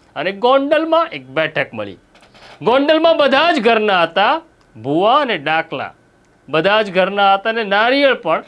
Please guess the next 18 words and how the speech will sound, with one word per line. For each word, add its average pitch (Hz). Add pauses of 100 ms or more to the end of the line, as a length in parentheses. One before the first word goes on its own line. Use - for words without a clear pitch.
(240)
ઘર 165
ભણી 156
ફેંકાયું 120 (480)
અને 123
પછી 143 (800)
જાહેરાત 247
કરી 269
દેવામાં 277
આવી, 302
"હવે 254
બધું 226
પૂર્ણ 214
થઈ 185
ગયું 185
છે, 208
કોઈએ 190
કશું 160
કરવાનું 135